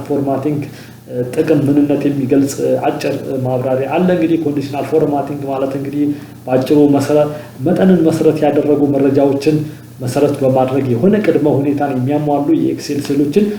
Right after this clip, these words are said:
በተለያዩ ከለሮች፣ የፎንት መጠኖች እና የፎንት ስታይል ወዘተ ለመለየት የሚረዳ ነው ይላል። ከዚህ በላይ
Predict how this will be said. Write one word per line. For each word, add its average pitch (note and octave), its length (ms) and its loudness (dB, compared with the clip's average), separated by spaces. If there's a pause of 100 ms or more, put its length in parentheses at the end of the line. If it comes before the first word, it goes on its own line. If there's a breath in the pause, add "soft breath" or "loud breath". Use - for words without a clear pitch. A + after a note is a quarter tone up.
(120)
በተለያዩ E3+ 540 0
ከለሮች፣ D3 540 2
የፎንት D3+ 440 -4
መጠኖች D3 480 -4
እና C#3+ 160 -6
የፎንት C3+ 400 -8
ስታይል C#3+ 300 -2
ወዘተ D3+ 340 2
ለመለየት C#3+ 460 -2
የሚረዳ D3+ 420 2
ነው D3 140 -2
ይላል። E3 220 0 (300 loud breath)
ከዚህ C3+ 260 0
በላይ C#3+ 220 2